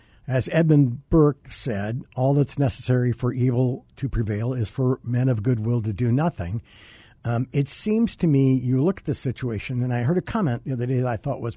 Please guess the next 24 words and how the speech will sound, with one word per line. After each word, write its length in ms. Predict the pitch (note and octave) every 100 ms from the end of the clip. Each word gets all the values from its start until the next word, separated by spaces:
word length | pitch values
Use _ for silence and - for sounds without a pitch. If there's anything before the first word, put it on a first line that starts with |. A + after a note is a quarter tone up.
| -
particularly 560 | - C#3 F3 D#3 C3+ C3
telling. 380 | - D#3+ F#2+ D2+ - - - -
S-, 160 | - - -
individuals 760 | D#3+ D3+ C#3+ C#3 C3+ C3+ B2
said, 300 | - B2+ B2
"Well, 160 | B2+ C3+
I 80 | F3
know 140 | G#3+
this 180 | G#3 -
couple, 400 | - A3 - - -
uh, 220 | A#2 A#2+
that 120 | C3
are 80 | C3
good 240 | A#2 F3+ D3
friends 260 | E3 C#3
of 80 | A2
mine, 220 | G#2+ B2+
and 120 | B2+
they 140 | A#2+ B2
live 180 | D3+ F3+
in 80 |
the 60 | F3+
Midwest, 640 | D#3+ C#3 A2 G#2+ A#2+ - - - - - -
and 520 | E3+ D#3+ D3+ D3 D3